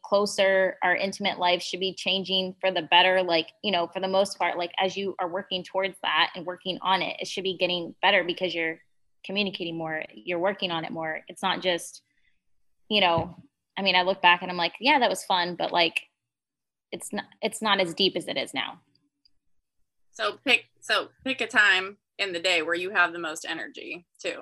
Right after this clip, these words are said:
Speaker 1: Mm-hmm.
Speaker 2: And that might be
Speaker 1: Mm-hmm.
Speaker 2: different. So you can't get
Speaker 1: Mm-hmm.
Speaker 2: back to dating. This is something new and be open to it, you know?
Speaker 1: Mm-hmm.
Speaker 2: So
Speaker 1: Mm-hmm.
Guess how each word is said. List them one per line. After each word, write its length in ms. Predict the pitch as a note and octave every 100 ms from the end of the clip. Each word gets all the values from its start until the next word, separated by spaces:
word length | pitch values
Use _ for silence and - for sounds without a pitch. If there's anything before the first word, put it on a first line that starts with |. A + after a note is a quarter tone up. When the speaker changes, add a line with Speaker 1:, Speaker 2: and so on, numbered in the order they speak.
| - G3+
Speaker 1:
Mm-hmm. 280 | G3+ F3+
Speaker 2:
And 120 | E3+ D#3+
that 180 | D#3+
might 160 | F3+ F#3+
be 80 | G3+
Speaker 1:
Mm-hmm. 80 | F#3+
Speaker 2:
different. 300 | F3+ - - _ _
So 100 | -
you 160 | E3 E3
can't 240 | A3 G#3+
get 140 | G#3
Speaker 1:
Mm-hmm. 80 | F#3
Speaker 2:
back 120 | F#3 -
to 60 |
dating. 360 | D#3+ C#3 C#3 D#3+
This 160 | F3
is 100 | F3
something 320 | - F#3+ G3 G3
new 160 | G3+ - _ -
and 140 | F3
be 120 | F#3
open 220 | A#3+ - -
to 100 | -
it, 200 | - - _ F3
you 100 | A#3
know? 120 | A3
Speaker 1:
Mm-hmm. 480 | G#3 G3+ G3+ _ G3+
Speaker 2:
So 40 |
Speaker 1:
Mm-hmm. 140 | -